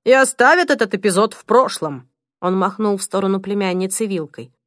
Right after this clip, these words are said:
«Видишь, моя дорогая, наше доброе имя и твоё скромное поведение спасли твою репутацию в обществе.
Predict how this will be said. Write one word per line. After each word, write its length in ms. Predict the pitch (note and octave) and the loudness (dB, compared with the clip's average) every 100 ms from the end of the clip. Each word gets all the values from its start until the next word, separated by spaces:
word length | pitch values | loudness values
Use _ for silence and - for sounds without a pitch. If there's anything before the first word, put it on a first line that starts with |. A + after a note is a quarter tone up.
| _ | _
«Видишь, 540 | F3 A3 G4+ A4 G4 | -2 2 4 4 2
моя 320 | D4 A3+ F#3+ E3 | 2 4 4 0
дорогая, 640 | D#3+ D#3+ D3+ D3 B2 - - _ _ | 0 -2 -2 -6 -6 -10 -20 _ _
наше 480 | E3 A3 G#3 - F3+ | 2 4 4 0 0
доброе 560 | F3 F3+ D#3+ E3 E3 | 2 2 2 0 0
имя 640 | - G#3 F#3 E3 F3+ C4 E4 _ _ | -2 -6 -6 -2 0 0 -2 _ _
и 120 | F#3+ | -4
твоё 340 | F#3+ G3 G#3+ G#3 | 2 2 4 2
скромное 680 | - G#3+ G#3+ E3+ D#3 D#3 | -2 2 4 4 0 -6
поведение 800 | - D#3+ D3 D#3+ D4+ B3+ D3 B2 - _ | -6 -8 -4 0 0 0 -4 -10 -16 _
спасли 640 | - - D#3+ - F3+ D4+ | -12 -6 -6 -4 0 0
твою 320 | F#4+ A3+ F#3+ E3 | 2 2 2 0
репутацию 720 | D3+ D3+ - D4 - E3+ C#3+ | -4 -4 2 2 2 -6 -2
в 80 | D#3+ | -2
обществе. 680 | F#3+ - F3 - F3+ F#3 | -2 -4 -6 -4 -2 -2